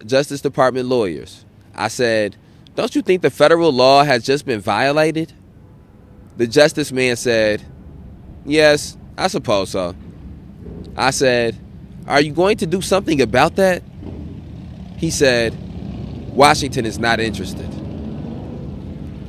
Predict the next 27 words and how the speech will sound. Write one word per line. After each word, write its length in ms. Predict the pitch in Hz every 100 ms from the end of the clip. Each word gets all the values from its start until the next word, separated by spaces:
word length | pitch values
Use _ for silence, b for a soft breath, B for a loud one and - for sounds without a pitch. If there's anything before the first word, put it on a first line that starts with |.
| - -
Washington 540 | 117 143 170 170 165 139
was 160 | 123
also 360 | 143 165 156 127
not 260 | 123 123
interested 440 | 113 131 127 131 120
in 80 | 113
the 80 |
four 280 | 98 110 139
little 200 | 139 143
girls 440 | 123 123 120 120 127
who 60 |
were 120 | 110
dressed 380 | 104 101 123 127
in 80 | 123
their 120 | 113
Sunday 380 | 104 123 135 143
best 400 | 107 117 110 110
when 80 | 110
they 100 | 113
were 140 | 104
blown 380 | 95 110 120 131
to 60 | 123
bits 360 | 98 117 113
in 60 | 110
their 100 | 104
community 500 | 110 98 113 110 107
church. 520 | - 101 82 - -